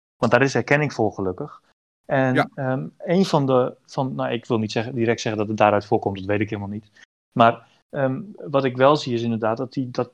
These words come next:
Speaker 1: dat ze dat stukje wel ontwikkeld hebben in, eh, het diagnose stellen. Dus met dat hele spectrum. En, eh, ik vind dat wel, eh, nou ja, een hele prettige ontwikkeling al. Ehm, want het, het,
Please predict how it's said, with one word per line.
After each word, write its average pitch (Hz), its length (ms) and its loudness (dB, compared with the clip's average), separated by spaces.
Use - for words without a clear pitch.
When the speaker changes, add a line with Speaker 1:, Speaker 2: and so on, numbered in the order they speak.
Speaker 1:
dat 135 200 -4
ze 135 100 -2
dat 131 280 0
stukje - 380 -4
wel 139 140 6
ontwikkeld 139 320 0
hebben 110 260 -4
in, 147 320 -4
eh, 131 260 -2
het 131 180 -4
diagnose 131 520 2
stellen. 95 440 -8
Dus 127 240 2
met 131 160 -2
dat 113 120 0
hele 117 180 2
spectrum. 104 520 -6
En, 123 360 -2
eh, 143 300 -6
ik - 160 -6
vind 156 180 0
dat 131 160 2
wel, 139 380 4
eh, 110 180 0
nou 151 200 -6
ja, 101 140 -10
een 151 180 -6
hele 127 200 0
prettige - 360 -2
ontwikkeling 107 460 -2
al. 90 220 -10
Ehm, 113 400 -2
want 139 340 -6
het, 120 160 -6
het, 143 240 -6